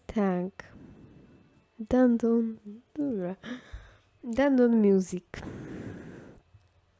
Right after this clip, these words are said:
Moje pierwsze filmy powstały w tym pokoju, zaraz po tym, jak się przepro-,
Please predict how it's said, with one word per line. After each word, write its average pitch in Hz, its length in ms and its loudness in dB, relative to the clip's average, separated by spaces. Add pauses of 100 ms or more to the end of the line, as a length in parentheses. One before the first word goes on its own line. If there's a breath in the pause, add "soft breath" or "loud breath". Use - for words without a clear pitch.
(2500 soft breath)
Moje 226 240 10
pierwsze 262 640 8
filmy 240 440 6
powstały 226 380 4
w - 60 -2
tym 202 200 2
pokoju, 233 480 2
zaraz - 1000 -6
po 240 140 2
tym, 233 200 2
jak 214 120 4
się 214 140 -2
przepro-, 202 380 -6